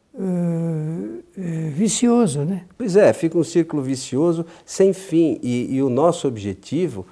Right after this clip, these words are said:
Speaker 2: é evoluir. Então, é, veja como os espíritos que têm um pouco mais de conhecimento,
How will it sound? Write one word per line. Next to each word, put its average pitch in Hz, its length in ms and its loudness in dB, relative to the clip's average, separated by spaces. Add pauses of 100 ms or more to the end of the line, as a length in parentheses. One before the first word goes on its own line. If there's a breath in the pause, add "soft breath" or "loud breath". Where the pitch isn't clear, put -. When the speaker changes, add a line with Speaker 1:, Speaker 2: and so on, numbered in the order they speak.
(240 soft breath)
Speaker 2:
é 127 100 -4
evoluir. 127 640 -4 (1400)
Então, 165 500 2 (880)
é, 131 460 4 (140)
veja 127 420 2
como 117 440 -2
os 117 140 -4
espíritos 127 960 -4 (260 soft breath)
que 107 120 -8
têm 123 300 2
um 110 60 0
pouco 120 340 -2
mais 110 220 0
de 101 60 -10
conhecimento, 107 880 -2